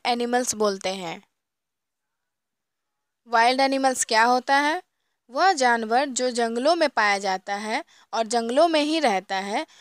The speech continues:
उसे जंगली जानवर कहते हैं। नंबर वन, लायन, मतलब शेर। Lions are the second largest big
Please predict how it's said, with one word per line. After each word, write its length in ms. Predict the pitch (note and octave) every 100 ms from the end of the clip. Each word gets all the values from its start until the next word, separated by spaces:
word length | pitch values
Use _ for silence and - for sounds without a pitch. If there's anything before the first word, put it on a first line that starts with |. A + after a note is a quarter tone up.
| _
उसे 300 | A3 G#3+ D4
जंगली 380 | C4 A#3 A3 D4
जानवर 360 | C4 A#3+ A3+ A3
कहते 400 | - G#3 - G3
हैं। 340 | F#3+ E3 - _ _ _ _ _ _ _ _ _ _ _ _ _ _ _ _ _ _
नंबर 420 | A#3+ A#3 A#3+ F4
वन, 400 | F4+ A#3 B3 D#4+ - _ -
लायन, 580 | C#4 D4 B3+ F#3 E3+ G3 _ _ _ _
मतलब 520 | A3 G#3+ A3+ B3 F4 -
शेर। 540 | - - D#4 C4+ F3 - _ _ _ _ _ _ _ _ _ _ _ _
Lions 540 | C4 B3+ B3+ D#4 G4+ - B3+
are 200 | A3+ G#3
the 260 | A3 -
second 340 | B3+ - G4+ F#4+
largest 500 | A#3+ G#3 G3+ A3+ G3+
big 220 | G3+